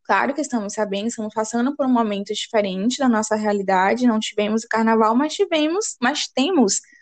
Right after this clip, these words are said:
o Ano Novo Astrológico, que também marca um grande portal de renovação, né? Brincadeiras à parte, a gente trabalha esse portal de realmente recomeços, como o Dani falou.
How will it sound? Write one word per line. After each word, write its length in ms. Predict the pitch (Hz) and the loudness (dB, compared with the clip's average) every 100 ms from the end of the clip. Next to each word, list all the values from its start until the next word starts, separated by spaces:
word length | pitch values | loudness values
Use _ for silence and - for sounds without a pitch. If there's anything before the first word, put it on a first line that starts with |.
| _ _ | _ _
o 80 | 392 | -2
Ano 120 | 403 | 0
Novo 240 | 370 285 302 | 2 4 2
Astrológico, 720 | 302 370 349 262 269 - 247 | 2 4 6 4 2 0 -4
que 100 | - | -4
também 400 | 285 269 254 349 | -2 2 2 2
marca 360 | 262 226 - 254 | 2 2 0 -2
um 120 | 226 | 2
grande 460 | 208 240 269 269 - | 2 2 0 -2 -2
portal 440 | 214 - 196 190 | -4 0 0 0
de 120 | 196 | -2
renovação, 800 | 214 208 202 202 240 - 196 175 - _ _ - | -4 -2 0 0 0 0 0 -2 -8 _ _ 0
né? 140 | 226 | 2
Brincadeiras 600 | 240 - 214 202 214 214 | 2 2 4 6 6 6
à 80 | 208 | 2
parte, 580 | 202 202 240 277 - 226 - _ _ _ | 2 2 2 0 -6 -6 -12 _ _ _
a 80 | 202 | 0
gente 260 | 240 247 - | 2 2 2
trabalha 560 | 262 226 214 214 277 | 0 0 2 2 0
esse 180 | 277 254 | -4 -6
portal 420 | 240 233 - 233 | -6 -4 0 0
de 100 | 240 | 0
realmente 380 | 269 302 277 269 | 0 0 0 0
recomeços, 540 | 262 262 330 233 220 - | -2 -2 0 2 0 -2
como 240 | 247 247 | 0 4
o 40 | |
Dani 260 | 233 247 254 | 4 4 2
falou. 440 | 311 330 220 208 | 2 4 4 2